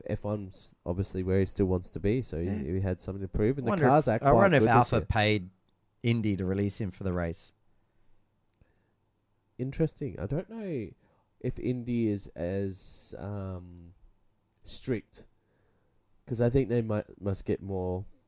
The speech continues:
Speaker 1: people applying to go to each, um, sound like a complete novice. I don't know that much about Indy.
Speaker 2: Yeah,
Speaker 1: Um,
Speaker 2: I, I don't know each other either, and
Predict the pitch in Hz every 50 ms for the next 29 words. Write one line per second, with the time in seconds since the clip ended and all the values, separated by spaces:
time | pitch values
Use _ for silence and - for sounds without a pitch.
0 | _ _ _ _ - 110 104 - - 87 80 - - 104 92 90 87 87 87 -
1 | - - - 82 82 85 92 87 85 78 - - - - - 85 80 73 - -
2 | - _ _ - 101 - - - - - 85 76 76 78 - 82 80 - 87 -
3 | 92 85 - - 80 85 82 90 - - 95 90 67 55 76 85 85 78 - -
4 | 85 - - 85 82 82 90 92 87 87 87 - - 139 151 147 135 113 98 -
5 | 135 139 156 143 147 143 143 139 139 - 117 101 95 95 95 92 95 98 101 -
6 | 104 92 101 98 95 92 101 101 98 98 95 95 92 95